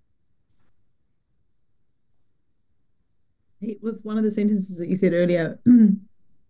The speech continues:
like, you know, "What story are we telling in the moment that relates to the frequency that we're currently feeling?" And I don't know if I misinterpreted it or if I kind of came in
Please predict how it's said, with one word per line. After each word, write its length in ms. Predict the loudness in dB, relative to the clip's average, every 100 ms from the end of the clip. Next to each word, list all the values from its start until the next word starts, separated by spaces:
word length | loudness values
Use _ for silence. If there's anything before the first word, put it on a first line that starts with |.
| -4
like, 320 | -2 0 -4 -10 -20 -20 -6
you 60 | -2
know, 100 | -2
"What 240 | -2 -6
story 680 | -6 0 0 2 0 -4 -8 -16 -20 -20 -20 -20 _ _ -4
are 80 | 0
we 120 | 0
telling 560 | 0 0 0 -2 -6 -4
in 140 | 2 2
the 60 |
moment 600 | 2 0 0 -2 -6 -8
that 140 | -6 -4
relates 400 | -4 -4 -6 -6
to 100 | -4
the 60 |
frequency 360 | -2 -2 -2 -2
that 100 | -2
we're 140 | -4
currently 360 | -6 -6 -4 -4
feeling?" 540 | -2 -2 -2 -4 -4 -4 -10 -20 -20 -20 _ _ _ _ _ _ _ _ _
And 100 | 0
I 80 | 2
don't 160 | 2 0
know 120 | 0
if 100 | 0
I 80 | 0
misinterpreted 680 | 0 0 0 0 -2 -4 -4
it 40 |
or 60 | -4
if 100 | -6
I 100 | -6
kind 220 | -6 -6
of 100 | -6
came 280 | -4 -4 -2
in 360 | -2 -2 -4